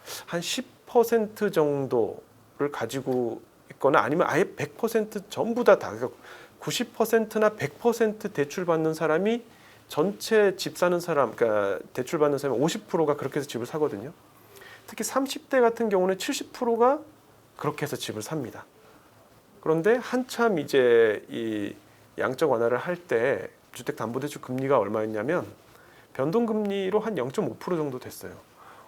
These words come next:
그러니까 사실 거의 공짜인 셈이죠. 그러니까 굉장히 마음 편하게 대출받아서 집 사고 하는 게, 어, 가능했던 거죠. 근데 이제 최근에 금리가 좀 올라서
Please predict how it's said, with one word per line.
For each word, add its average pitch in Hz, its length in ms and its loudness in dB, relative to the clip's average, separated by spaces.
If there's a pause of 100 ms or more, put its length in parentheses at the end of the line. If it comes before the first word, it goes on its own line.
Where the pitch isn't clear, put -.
그러니까 156 180 0
사실 156 280 -6
거의 117 200 -6
공짜인 143 1200 2
셈이죠. 156 640 -2 (260)
그러니까 165 360 2 (160)
굉장히 151 260 2
마음 127 240 6
편하게 208 600 2 (100)
대출받아서 151 600 2
집 190 200 -6
사고 139 240 2
하는 143 240 0
게, 120 240 2 (520)
어, 110 180 -6
가능했던 151 500 -2
거죠. 131 300 0
근데 143 160 0
이제 151 120 -4
최근에 240 440 2
금리가 160 360 -2
좀 170 200 -2
올라서 196 500 0